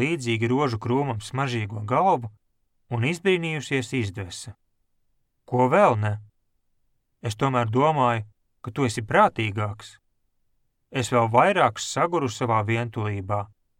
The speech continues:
Pēc tam nekad vairs neesmu lūdzis, lai mani skūpsta. Un tā es nekad uz savas karstās, sausās, kā tāse mutes neesmu sajutis jaunas sievietes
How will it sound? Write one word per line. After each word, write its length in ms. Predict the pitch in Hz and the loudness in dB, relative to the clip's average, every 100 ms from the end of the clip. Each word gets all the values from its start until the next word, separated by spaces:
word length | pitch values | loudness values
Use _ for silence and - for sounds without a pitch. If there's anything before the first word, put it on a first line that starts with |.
| _ _ _ _ | _ _ _ _
Pēc 160 | 127 117 | 0 0
tam 220 | 143 127 | -2 -2
nekad 460 | 120 - 151 208 190 | -4 0 2 2 4
vairs 220 | 143 117 | 2 2
neesmu 460 | - 147 120 - 120 | 0 0 0 -2 -2
lūdzis, 460 | 143 190 131 107 - - _ _ _ | 0 0 -2 -4 -8 -16 _ _ _
lai 100 | 123 | -4
mani 220 | 123 139 | -2 -2
skūpsta. 640 | 110 - 123 98 - - - _ _ _ _ _ _ _ _ _ | -4 -4 -4 -4 -12 -18 -20 _ _ _ _ _ _ _ _ _
Un 80 | 135 | -4
tā 200 | 110 127 | 4 4
es 120 | 117 - | 4 0
nekad 400 | 120 - 190 190 | -6 2 2 4
uz 140 | 127 | -2
savas 320 | - 127 110 - | -2 0 0 -4
karstās, 640 | - 147 - - 107 - - | 0 0 0 -2 -2 -4 0
sausās, 560 | 147 180 - 127 107 - _ _ _ _ | 2 2 2 0 0 -8 _ _ _ _
kā 140 | - 127 107 131 | 2 2 4 4
tāse 480 | 127 175 190 - | 6 6 4 -2
mutes 480 | 117 156 208 - - | -2 -2 -2 -6 -6
neesmu 420 | 131 135 123 - | -4 -2 -2 -4
sajutis 540 | 107 - 190 156 104 - | -6 0 2 0 -6 -6
jaunas 480 | 113 127 196 180 - | 0 2 2 0 -6
sievietes 560 | 143 180 156 127 - | -6 -2 -2 -2 -10